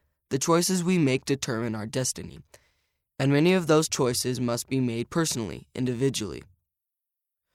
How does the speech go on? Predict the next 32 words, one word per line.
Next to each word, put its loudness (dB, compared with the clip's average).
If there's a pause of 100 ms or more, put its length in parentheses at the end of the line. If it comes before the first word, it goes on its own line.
(280)
Often 4
our 6
decisions -2
make -4
us 0
feel 0
isolated, -2
even -4
lonely, -2 (440)
but 0
our 4
Heavenly 4
Father 2
did -6
not -2
send -2
us -2
here -8
alone. -2 (800)
The 2
decisions 2
I 6
made 2
at -6
key 0
moments 2
blessed 2
and -4
guided 2
my -4
entire 2
life. -4